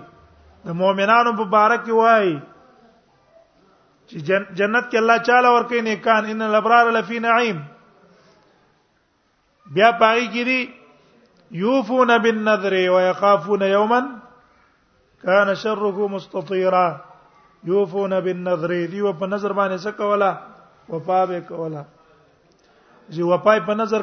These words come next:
کوله، خو معنا دا شو چې نظرونه هم د الله په نوم باندې کول که نه؟ وفا بالنظر کله یي؟ بعد النظر. نظر وکړي، نو وروسته پې وفا کوي. هلته الله صفت د هغې ذکر کړی دی، د نظر کولو.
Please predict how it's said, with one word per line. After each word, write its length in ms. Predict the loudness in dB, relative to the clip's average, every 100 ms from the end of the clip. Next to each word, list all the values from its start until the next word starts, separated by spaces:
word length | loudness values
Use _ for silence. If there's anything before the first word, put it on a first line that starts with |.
| -2
کوله، 280 | 0 2 0
خو 120 | 0
معنا 320 | -2 0 2
دا 160 | 2 0
شو 140 | -2
چې 140 | -6 -8
نظرونه 380 | -6 -4 -4 -2
هم 80 |
د 60 | 0
الله 240 | 2 2 0
په 60 | -2
نوم 160 | -4
باندې 220 | 0 0 0
کول 260 | 0 0 0
که 140 | -2
نه؟ 240 | 0 2 2
وفا 320 | 0 2 2
بالنظر 420 | 0 -4 -2 -2 0
کله 180 | 2 2
یي؟ 240 | 0 -6 -12 -20 _ _ _ _ _ _ _ _ _ _ -2
بعد 280 | 2 4
النظر. 480 | 2 0 0 2 0 -2 -16 -20 _ _ _ _ _ _ _ -10
نظر 420 | 0 0 2 2
وکړي، 260 | 2 -2 -2
نو 60 |
وروسته 340 | -2 -2 0 0
پې 120 | 2
وفا 380 | 0 0 -2 -2
کوي. 260 | -8 -18 -20 _ _ _ _ _ _ _ _ _ _ -4
هلته 260 | -2 0 0
الله 240 | 2 0
صفت 360 | 0 -6 -6 -6 -4
د 40 |
هغې 220 | -4 -4 -8
ذکر 220 | -10 -8 -6
کړی 220 | -4 -4
دی، 140 | -2 -4 -8 -20 -10
د 100 | -6
نظر 280 | -4 -2 -4
کولو. 420 | -2 -2 -2 -4